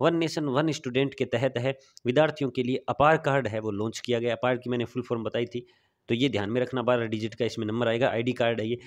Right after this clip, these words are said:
राजस्थान का पहला पेपरलेस बजट है वो दो हज़ार इक्कीस बाईस में लॉन्च किया गया था, ये भी आपको ध्यान में रखना है। और गुजरात का सांस्कृतिक महोत्सव, ये उत्सव है वो मैंने नवरात्रा, जन्माष्टमी,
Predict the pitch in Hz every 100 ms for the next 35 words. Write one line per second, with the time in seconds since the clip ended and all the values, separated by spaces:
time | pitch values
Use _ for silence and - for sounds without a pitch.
0 | - 117 135 185 185 180 165 135 139 165
1 | 156 160 170 160 131 131 135 139 139 131
2 | 127 127 123 143 - 123 127 127 123 _
3 | _ - 113 127 - 117 117 117 104 123
4 | 139 123 117 120 104 107 117 113 123 120
5 | 123 _ _ _ - 156 151 - - 117
6 | 117 135 175 185 - 170 160 165 156 -
7 | 143 135 117 117 - 135 120 _ _ 123
8 | 147 147 143 127 131 123 123 120 107 _
9 | - 113 135 143 139 135 127 127 131 -
10 | 131